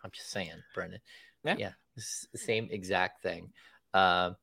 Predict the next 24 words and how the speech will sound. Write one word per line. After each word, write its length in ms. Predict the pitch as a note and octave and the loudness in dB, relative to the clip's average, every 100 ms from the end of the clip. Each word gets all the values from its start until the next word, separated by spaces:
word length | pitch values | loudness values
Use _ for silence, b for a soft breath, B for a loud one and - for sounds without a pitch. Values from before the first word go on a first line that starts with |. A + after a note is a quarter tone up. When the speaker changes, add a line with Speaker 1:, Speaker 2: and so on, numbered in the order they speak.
| - | 8
Speaker 1:
yeah, 260 | E3 E3+ | 12 12
outside 260 | E3+ F3 F3+ | 12 12 10
of, 200 | D#3 A2 | 10 8
like, 200 | C#3+ B2+ | 6 8
I'll, 140 | C#3 | 8
I'll 100 | - | 8
do 140 | C#3 D3 | 6 4
the 100 | D3 | 4
public 300 | C#3+ C#3 C3+ | 6 4 2
service 360 | C3+ B2 B2 | 0 0 -2
announcement. 520 | A#2+ A2 G#2+ A#2+ A2+ - | -2 -2 -2 -2 -4 -4
Uh, 420 | G#2+ G2+ G2 G2 | -2 0 2 0
someone 220 | - G#2+ G#2 | -2 -4 -2
else 180 | G#2 | -4
drowned 320 | - F#2+ G2 F#2 | -2 -2 0 -2
in 80 | |
the, 300 | F#2 F2+ F#2 - G#2 | -4 -4 -4 -6 -8
in 300 | F#2+ F#2 - _ - | -6 -8 -12 _ -2
the 560 | F#2 F2+ F2+ F2 B2 - | 2 2 0 -2 -4 -6
river, 460 | G#2 F#2+ F#2 F2+ - - | -4 0 2 0 -4 -10
like, 180 | G2 F2 | -8 -6
this 200 | F2 - | -8 -8
weekend. 340 | G2 F#2 F#2 - b b b b b _ | -6 -6 -6 -8 b b b b b _
Like, 100 | - | -20